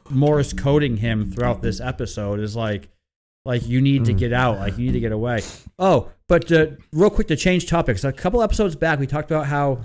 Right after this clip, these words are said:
Speaker 1: this guy was placed over a hotel, and you're like, "Where is this? Why is this?" Yada, yada, yada.
Speaker 2: Yeah, yeah, yeah. 'Cause they
Speaker 1: It's
Speaker 2: weren't doing that anymore.
Speaker 1: it's in, it's in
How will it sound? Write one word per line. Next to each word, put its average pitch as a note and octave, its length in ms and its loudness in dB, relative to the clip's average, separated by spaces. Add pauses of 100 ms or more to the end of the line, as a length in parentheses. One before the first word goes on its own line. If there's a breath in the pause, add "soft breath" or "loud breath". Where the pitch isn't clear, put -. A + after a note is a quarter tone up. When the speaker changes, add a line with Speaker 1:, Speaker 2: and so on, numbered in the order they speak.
(280 loud breath)
Speaker 1:
this D3+ 160 2
guy D#3+ 280 2
was E3 160 2
placed E3 400 2
over D3 200 0
a D3 220 -4
hotel, B2 600 0
and C3 160 0
you're C#3 100 0
like, C3 120 -2
"Where E3 280 4
is D#3 280 -2
this? D3+ 280 0
Why C#3+ 280 0
is D3+ 280 0
this?" C#3+ 320 -2
Yada, B2+ 180 -2
yada, B2+ 220 -2
yada. B2+ 340 -2
Speaker 2:
Yeah, C3+ 140 0
yeah, A2+ 140 0
yeah. G#2+ 240 0
'Cause F#3 160 6
they B2 80 2
Speaker 1:
It's - 60 0
Speaker 2:
weren't A#2+ 180 0
doing A2+ 220 0
that F2+ 120 0
anymore. E2+ 400 0
Speaker 1:
it's F3 300 0
in, F3 320 -2
it's D#3+ 280 -6
in F#3 460 0